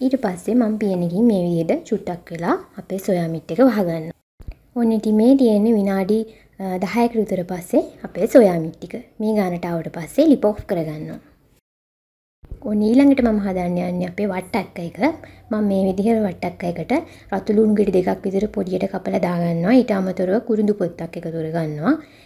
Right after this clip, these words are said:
ඊළඟට මම මේ එකතු කරගත්තේ කහ කුඩු ටිකක්. ඊට පස්සේ තුන පහ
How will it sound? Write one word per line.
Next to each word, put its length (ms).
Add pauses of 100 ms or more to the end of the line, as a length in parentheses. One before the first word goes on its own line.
(140)
ඊළඟට 320
මම 160
මේ 160
එකතු 200
කරගත්තේ 540
කහ 240
කුඩු 180
ටිකක්. 220 (560)
ඊට 160
පස්සේ 320
තුන 240
පහ 140